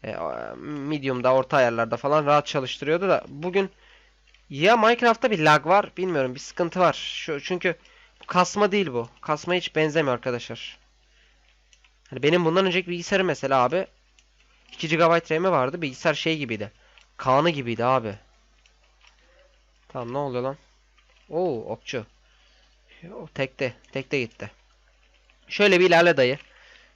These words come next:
Arada da dur lan. Şunları at abi. Şu elmayı bir götürelim. Aslında bu elmalarla altın elma yapsam var ya, iyi olur.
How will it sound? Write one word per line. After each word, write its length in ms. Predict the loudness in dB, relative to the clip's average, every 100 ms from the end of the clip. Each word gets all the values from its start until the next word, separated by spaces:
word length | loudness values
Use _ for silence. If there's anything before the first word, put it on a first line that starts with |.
| _ -8
Arada 300 | -2 0 0
da 140 | -2
dur 100 | -4
lan. 200 | -2 -4
Şunları 380 | -6 -8 -4 -2
at 180 | -4 -4
abi. 180 | -4 -4
Şu 160 | -8
elmayı 440 | -6 -4 -2 -2 -2
bir 60 |
götürelim. 460 | -4 -6 -6 -6 -6 _ _ -20 _ _ _ -4
Aslında 360 | -4 0 2
bu 60 | 2
elmalarla 420 | 2 4 4 4
altın 340 | 2 0 0
elma 220 | 0 0 0
yapsam 340 | -4 -4 -4
var 120 | -4
ya, 60 | -4
iyi 120 | -10
olur. 360 | -12 -16 -20